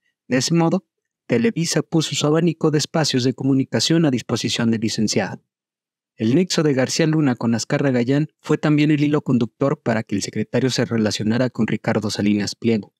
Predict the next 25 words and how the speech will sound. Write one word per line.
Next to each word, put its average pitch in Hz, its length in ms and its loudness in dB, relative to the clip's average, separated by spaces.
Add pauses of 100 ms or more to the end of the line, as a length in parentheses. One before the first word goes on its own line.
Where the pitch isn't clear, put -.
(200)
el 107 140 -8
dueño 151 240 4
de 147 100 2
la 135 140 2
otra 143 240 0
televisora 123 560 0
de 117 100 0
peso 123 340 -2
en 110 100 0
México, - 460 -4 (420)
T 113 100 -2
V 110 80 0
Azteca. - 460 -4 (340)
Aun 156 220 0
cuando 160 300 0
ésta 170 240 0
jugó 139 240 -2
un 160 100 2
papel - 360 -2
medular 143 420 0
en 143 100 2
su 131 100 -2
estrategia 127 480 -2
de 120 100 2
comunicación, 147 640 0